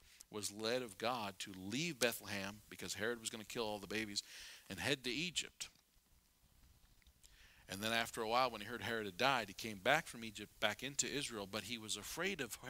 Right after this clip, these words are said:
Herod's brother. And so, and so, so Joseph decided, "I don't want to stick around in Judea,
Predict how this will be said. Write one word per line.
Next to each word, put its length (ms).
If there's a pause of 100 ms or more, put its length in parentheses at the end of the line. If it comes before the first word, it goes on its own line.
(140)
Herod's 420 (840)
brother. 540
And 80 (400)
so, 360 (100)
and 100
so, 320 (960)
so 400 (840)
Joseph 380
decided, 400
"I 40
don't 120
want 120
to 40
stick 200
around 340
in 140
Judea, 460